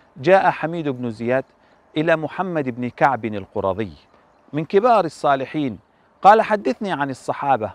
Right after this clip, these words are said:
قال ل-، قال له: "ما الذي تريد؟ ما الذي تريد؟ إن الله عز وجل أوجب لهم محبته وجنته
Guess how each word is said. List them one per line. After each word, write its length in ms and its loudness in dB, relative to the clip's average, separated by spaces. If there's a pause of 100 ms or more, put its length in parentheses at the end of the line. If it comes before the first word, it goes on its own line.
(140)
قال 160 0
ل-، 160 -4 (120)
قال 460 -2
له: 160 -2
"ما 100 -10
الذي 300 -6
تريد؟ 380 -12 (800)
ما 140 -2
الذي 400 -2
تريد؟ 500 -6 (180)
إن 260 -2
الله 500 0
عز 400 -4
وجل 480 -2
أوجب 600 -2
لهم 460 0 (280)
محبته 800 2
وجنته 840 2